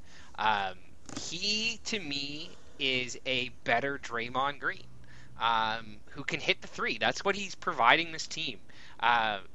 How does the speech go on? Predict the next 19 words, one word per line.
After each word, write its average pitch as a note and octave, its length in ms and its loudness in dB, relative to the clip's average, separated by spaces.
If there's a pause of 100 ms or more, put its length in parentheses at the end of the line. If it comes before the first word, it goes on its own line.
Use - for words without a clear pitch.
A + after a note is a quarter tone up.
(160)
and B2 220 -4
that's C3 240 6
what D3 120 -2
they C#3 160 4
need, C3 340 -4
and A#2 180 -8
he's B2+ 300 -8
been C#3 160 -8
great. C3 340 0 (380)
And D3 120 0
the C#3 60 0
fact D#3 240 8
that F3+ 100 0
they F3+ 120 2
also C#3 280 6
have C3+ 360 8
Derek B2+ 340 4 (180)
White, A#2 300 0 (100)
who C3+ 140 -6